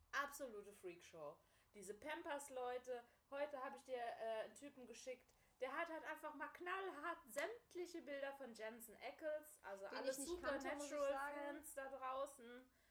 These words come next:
Speaker 1: ähm, der hat halt mal knallhart sein ganzes Profil mit Bildern von dem vollgestellt. <laughs> Ist so, also, hallo?
Speaker 2: Was mir, äh, passiert, äh, ist, schon mittlerweile mehrfach, jetzt nicht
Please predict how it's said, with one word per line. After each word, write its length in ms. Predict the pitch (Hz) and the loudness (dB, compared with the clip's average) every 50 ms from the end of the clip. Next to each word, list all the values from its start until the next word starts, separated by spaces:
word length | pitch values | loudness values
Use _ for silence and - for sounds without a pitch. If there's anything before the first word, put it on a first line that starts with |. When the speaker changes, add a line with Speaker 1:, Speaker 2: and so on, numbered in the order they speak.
| - - _ _ - | -20 -20 _ _ -4
Speaker 1:
ähm, 840 | 220 240 233 233 226 226 220 226 220 220 220 220 220 220 233 262 - _ _ _ _ _ _ _ - - _ _ _ _ _ _ _ _ _ _ _ _ - | -2 0 2 2 2 2 4 2 2 0 0 -4 -8 -8 -10 -14 -18 _ _ _ _ _ _ _ -20 -20 _ _ _ _ _ _ _ _ _ _ _ _ -16
der 220 | 185 190 226 240 247 254 | -10 -8 -6 -4 -4 -4
hat 140 | 269 - - | -2 2 2
halt 160 | 330 - 285 | 2 4 4
mal 140 | 302 - - | 4 4 4
knallhart 760 | - - 294 294 359 370 381 - 269 294 302 320 349 359 - - | 2 0 2 4 6 6 6 8 8 8 8 6 2 0 -4 -4
sein 260 | 339 285 294 294 247 | 0 2 2 2 4
ganzes 400 | 262 285 302 339 381 370 359 359 | 4 2 2 2 0 -4 -4 -4
Profil 520 | 339 339 311 302 302 - 294 277 294 330 381 453 480 - - - - 359 - - - | -2 -4 -4 -4 -4 -8 -8 -6 -4 -2 -2 -4 -4 -6 -8 -6 -4 -4 -4 -4 -6
mit 180 | 277 277 277 - | -8 -8 -6 -4
Bildern 340 | 311 370 403 427 381 320 - | 0 0 2 2 2 0 0
von 180 | - 320 320 | -4 -4 -4
dem 200 | - 381 427 415 415 | -2 -4 -4 -4 -4
vollgestellt. 1040 | - 311 254 240 247 247 226 254 247 - - 214 202 208 208 220 233 269 - - - - | -4 -2 0 0 0 -2 -4 -8 -10 -8 -4 -2 0 0 2 2 0 0 -2 -6 -20 -14
<laughs> 100 | _ - | _ -2
Ist 300 | - - - - - - | -2 0 0 -2 -6 -2
so, 80 | - 339 311 - - - - - - | -2 0 0 -2 0 0 0 0 2
also, 360 | - 320 320 320 311 294 277 269 | 0 -4 0 2 4 6 6 6
hallo? 340 | 269 294 320 359 440 494 - - - - - - - - - - - - | 4 2 0 -2 -4 -6 -8 -10 -18 -20 -20 -20 -20 -20 -20 -20 -14 -8
Speaker 2:
Was 200 | - 247 247 247 | -4 -4 -4 -4
mir, 240 | 262 262 277 339 403 | -4 -4 -2 0 0
äh, 400 | 403 320 - - 226 226 226 226 220 220 | 0 -2 -2 -2 -2 -2 -2 -2 -4 -8
passiert, 380 | 226 226 226 - 254 247 240 - - - | -14 -14 -10 -6 -6 -6 -6 -6 -6 -4
äh, 420 | 214 214 214 220 214 160 - 220 | -4 -2 -2 -2 -2 -2 -4 -4
ist, 280 | 269 269 - - - - - | -6 -6 -10 -14 -14 -12 -8
schon 440 | 254 226 208 214 214 208 202 170 196 | -6 -4 -4 -4 -6 -10 -10 -10 -8
mittlerweile 480 | 233 247 277 254 220 208 214 208 214 202 | -8 -4 -4 -2 -2 -2 -2 -2 -2 -4
mehrfach, 460 | 202 202 214 233 277 - - 294 277 | -4 -2 -2 -4 -4 -4 -6 -6 -6
jetzt 200 | 220 220 - - | -6 -8 -10 -10
nicht 180 | 220 214 - | -12 -12 -12